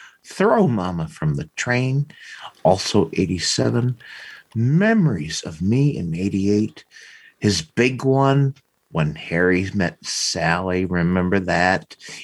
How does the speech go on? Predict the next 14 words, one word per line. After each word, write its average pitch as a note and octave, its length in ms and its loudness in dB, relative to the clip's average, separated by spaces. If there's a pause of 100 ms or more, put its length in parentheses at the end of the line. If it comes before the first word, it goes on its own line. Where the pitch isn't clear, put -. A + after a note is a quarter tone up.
in E2 180 2
eighty-nine, F#2 760 -2 (360)
City E3+ 500 2
Slickers, E3 720 0
who C4+ 180 0
could - 280 -4
forget C3+ 460 -4 (260)
that G#2+ 380 -6
with - 260 -10
Jack - 360 -4 (100)
Palance F2 680 -4 (500)
in - 180 -2
nineteen F2+ 420 -2
ninety-one, D#2+ 880 0